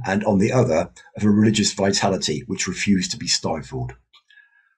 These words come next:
Protestantism largely destroyed belief in the church as the indispensable agent of divi-, divine salvation. Thus, the burden of authority fell to the individual, and with it, a religious responsibility that had never existed before.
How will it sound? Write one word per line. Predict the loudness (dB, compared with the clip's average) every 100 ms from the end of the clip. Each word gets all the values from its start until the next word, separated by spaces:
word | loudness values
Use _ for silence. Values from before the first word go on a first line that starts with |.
| _ _ _
Protestantism | 0 2 4 4 4 4 4 6
largely | 4 4 4 2
destroyed | 2 0 2 4 4 2
belief | -4 -4 -6 -6
in | -4
the | -2
church | 0 0 0 -6 -8
as | -6
the | -6 0
indispensable | 0 0 -2 -2 -4 -4 -4 0
agent | 0 0 -6 -12 -12
of |
divi-, | -6 -6 -4 -4 -6 -4
divine | 2 2 2
salvation. | 0 -2 -2 -4 -4 -8 -12 -14 -18 _ _ _ -8 -8 -4
Thus, | -2 0
the | 0
burden | 4 6 8 6
of |
authority | 2 2 4 4 2 -6
fell | -2 0 0
to | 0
the | 2
individual, | 2 2 0 0 -6 -8 -12 -20 -8
and | -2 4
with | 4 4
it, | -2 -6
a |
religious | -4 -2 -2 -2 -2
responsibility | -4 -4 -4 -4 -4 -4 -4 -8 -8
that | -10
had | -8 -4
never | -4 -4
existed | -6 -6 -6 -6 -8
before. | -12 -10 -8 -8